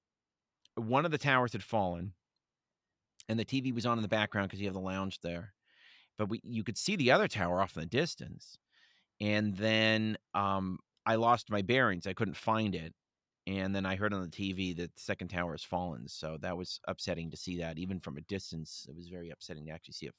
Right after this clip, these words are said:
fall. Then I must have run down back to the, to the studio, um, to be back on the air there.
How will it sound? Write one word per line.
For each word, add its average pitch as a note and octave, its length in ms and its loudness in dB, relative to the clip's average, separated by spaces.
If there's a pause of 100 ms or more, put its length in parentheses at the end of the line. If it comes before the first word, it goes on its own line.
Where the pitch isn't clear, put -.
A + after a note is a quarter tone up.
fall. E2+ 340 -10 (720)
Then C#3+ 120 -2
I D3+ 80 0
must B2+ 340 2
have B2 120 -2
run G#2+ 180 0
down G2 340 0
back F#2 300 -2
to G2 100 -10
the, E2 140 -6
to - 60 -18 (320)
the E2+ 180 -4 (180)
studio, E2+ 600 -6 (760)
um, D#2+ 340 -4
to - 120 -16
be F2+ 160 -4
back E2 260 -4
on D#2+ 100 -6
the D#2+ 140 -8
air E2 140 -8
there. - 460 -14